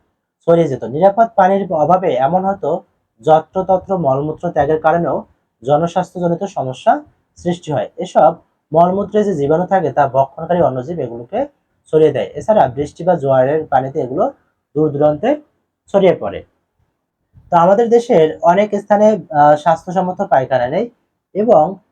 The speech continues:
এসব অঞ্চলে মানুষ মাঠ বা কাঁচা পায়খানা ব্যবহার করে। অ্যান্টামিবা আক্রান্ত ব্যক্তির মল মাঠের মাটিতে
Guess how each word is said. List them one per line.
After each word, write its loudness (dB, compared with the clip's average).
এসব 0
অঞ্চলে 0
মানুষ 0
মাঠ 0
বা 2
কাঁচা 0
পায়খানা 0
ব্যবহার 0
করে। -10
অ্যান্টামিবা 2
আক্রান্ত 0
ব্যক্তির -4
মল 0
মাঠের -2
মাটিতে -4